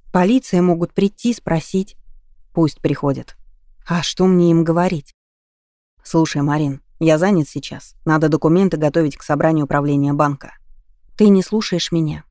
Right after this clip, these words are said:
Я тебе повторяю. Тут полно полиции. Что-то случилось. И они...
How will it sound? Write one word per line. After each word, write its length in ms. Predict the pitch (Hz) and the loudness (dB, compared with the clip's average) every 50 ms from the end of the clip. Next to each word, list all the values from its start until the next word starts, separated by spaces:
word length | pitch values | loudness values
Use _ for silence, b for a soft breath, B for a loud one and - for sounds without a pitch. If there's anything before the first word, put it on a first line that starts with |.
| _ | _
Я 200 | - 175 185 175 | -2 0 0 0
тебе 240 | - 190 175 180 170 | 0 -2 -2 -2 -2
повторяю. 680 | - 170 - - - 175 185 185 175 165 147 151 160 - - - _ - | -4 -6 -6 -4 -4 -4 -2 -2 -2 -4 -6 -8 -12 -16 -20 -20 _ -4
Тут 180 | - 196 - - | -2 -2 -2 0
полно 340 | - 180 175 185 190 196 180 | 0 2 2 4 4 2 2
полиции. 680 | - 165 165 170 190 190 175 - - - 156 147 160 185 - | 0 0 -2 -2 -2 -4 -6 -8 -12 -12 -12 -12 -12 -12 -12
Что-то 360 | - - - 214 208 - 160 | -10 -4 -4 -4 -2 -2 -4
случилось. 800 | - - - 190 202 - - - 185 156 151 151 - - - _ _ _ _ _ _ _ _ - - | -4 -4 -4 -4 -4 -4 -4 -4 -2 -2 -4 -6 -12 -16 -20 _ _ _ _ _ _ _ _ -12 -2
И 140 | - 196 190 | 0 2 2
они... 380 | 190 196 202 214 226 220 220 | 4 4 4 4 4 4 2